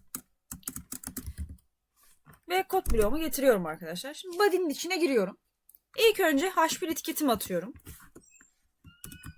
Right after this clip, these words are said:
İçeri giriyorum. H bir etiketimi atıyorum arkadaşlar.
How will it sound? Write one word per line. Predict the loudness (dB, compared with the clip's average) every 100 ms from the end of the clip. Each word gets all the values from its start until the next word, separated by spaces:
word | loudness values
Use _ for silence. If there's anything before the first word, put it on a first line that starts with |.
| 4 6 6 4 2 -2 -10 -20 _ _ _ _ _ _ _ _ _ _ _ _ _ _ _ -20 -20 _
İçeri | -8 -4
giriyorum. | -2 -4 -8 -12 _ _ _ _ _ 0
H | 0 0
bir | -4
etiketimi | -4 -4 -4 -4
atıyorum | 0 0 2
arkadaşlar. | -2 -4 -8 -6 -8 -8 -14